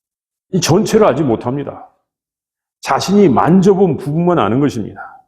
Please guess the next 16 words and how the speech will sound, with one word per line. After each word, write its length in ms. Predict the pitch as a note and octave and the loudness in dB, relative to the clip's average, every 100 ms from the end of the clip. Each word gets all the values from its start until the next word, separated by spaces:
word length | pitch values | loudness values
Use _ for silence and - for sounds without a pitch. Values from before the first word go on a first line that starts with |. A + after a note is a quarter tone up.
| _ _ _ _ _ _ _ _ _ _ | _ _ _ _ _ _ _ _ _ _
그리고 480 | - A#2 A2 A2 G2 | 0 2 4 2 0
그것이 760 | - D3+ - F#3 F#3+ - - _ _ | 2 2 2 -2 -4 -10 -20 _ _
전체라고 840 | - D3 G#3 - F3 D#3 B2 C#3 G2+ | -4 0 2 0 0 2 2 0 -2
우기는 340 | B2 F#3 F3 | 0 2 4
것입니다. 640 | A#2+ - - - - - _ _ _ _ _ _ _ _ _ _ _ _ | 2 -2 -12 -14 -16 -18 _ _ _ _ _ _ _ _ _ _ _ _
이것은 800 | D3+ G3+ D3 A#2+ F#3+ A3 - - _ _ _ _ - | 2 2 2 2 0 -4 -12 -20 _ _ _ _ -6
맹인이 760 | G#2 B2+ C#3+ D3 F3+ C3 - - | 0 4 4 4 0 -2 -10 -6
코끼리를 560 | G3 - A3 G#3+ F3+ | -6 -2 0 2 2
만지고서 800 | C3 F#2+ F#2 F#2 F2+ G#2 D#3+ - _ _ _ _ | 2 0 -2 -2 0 -2 -2 -10 _ _ _ _
자기가 440 | - - C3 E3+ F#3 | -8 -4 0 2 2
만져본 480 | G#2+ B2 D3 C#3 C3+ | 0 0 0 2 2
것이 440 | C3 C3+ E3 F#3+ - _ _ | 0 -2 -4 -6 -10 _ _
코끼리의 720 | - G#3+ G#3 F#3 A#2+ A#2 A#2 - - _ _ | -4 -4 -2 -2 2 2 0 -6 -16 _ _
전부라고 1160 | - - D#3+ A3 G3+ F#3 C3+ A2+ A2 G2+ - - _ _ _ _ _ - | -8 -2 2 2 4 4 2 0 -2 -2 -8 -14 _ _ _ _ _ -10
한다고 360 | B2 A2 F#2+ | -2 0 0
하는, 360 | F2 F2 C#3 | 0 -2 -6